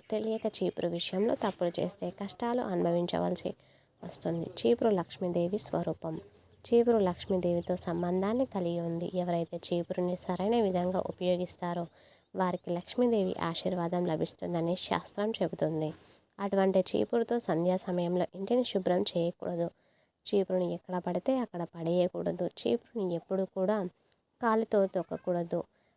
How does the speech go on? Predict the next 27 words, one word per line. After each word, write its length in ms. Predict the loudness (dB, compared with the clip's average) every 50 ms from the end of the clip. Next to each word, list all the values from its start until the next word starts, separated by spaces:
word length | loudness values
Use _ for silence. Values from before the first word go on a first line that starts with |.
| _ _ -12
వాకిలి 600 | -2 0 2 2 2 0 -2 0 0 0 2 0 0
ఊడ్చాక 540 | 0 0 0 0 0 2 2 2 4 2 2 0
చీపురుని 600 | 0 0 0 0 0 0 0 -2 0 0 0 0 0
ఎప్పుడు 260 | -2 -4 -4 -4 -4
కూడా 280 | -4 -4 -2 -2 0
బాత్రూంలో 580 | 2 4 2 2 2 0 0 2 4 4 4 4
పెట్టకూడదు. 640 | 2 0 -4 -6 -6 -4 -4 -2 -4 -4 -4 -4 -6 -8 -8 -12 _ _ _ _ _ _ _ _ _ _ _ -2 6
బయట 280 | 8 8 8 8 8
ఎక్కడైనా 500 | 6 6 6 4 2 0 0 2 0 -2
సరే 260 | -2 0 2 4 2 2
పెట్టుకోవాలి. 680 | 2 -2 -4 -6 -8 -6 -4 -4 -2 -2 -4 -4 -6 -8 -14 -20 -20 -20 -20 -20 -20 _ _ -4
ఇక 160 | -4 -2 0 2 2 2
ప్రత్యేకించి 680 | 0 -2 -4 -4 0 0 0 0 0 0 0 2 4 4
చీపురు 380 | 4 4 2 0 0 0 0 -2
కింద 240 | 0 0 0 0 0
ఈ 220 | 0 0 -2 -2
వస్తువులను 560 | -2 -2 -4 -4 -2 0 2 4 4 4 4
పెడితే 340 | 4 2 2 0 0 -2 -4
రాత్రికి 440 | -2 -4 -6 -6 -4 -4 -2 0 0
రాత్రే 340 | 0 0 -2 -2 -2 -2 -2
మీ 140 | -2 -2 -4
కష్టాలన్నీ 680 | -4 -4 -4 -2 0 2 2 2 2 2 2 0 0
కూడా 280 | 0 -2 -2 0 -2
పోతాయని 640 | -2 -2 -2 -4 -2 -2 -4 -4 -4 -2 -2 -2 -2 -2
శాస్త్ర 440 | 0 0 -2 -2 -2 0 0 0
పండితులు 460 | 0 0 -2 -2 -2 -2 -2 -2 -2 -2
చెబుతున్నారు. 720 | 2 2 2 2 2 -2 -4 -4 -4 -4 -6 -6 -8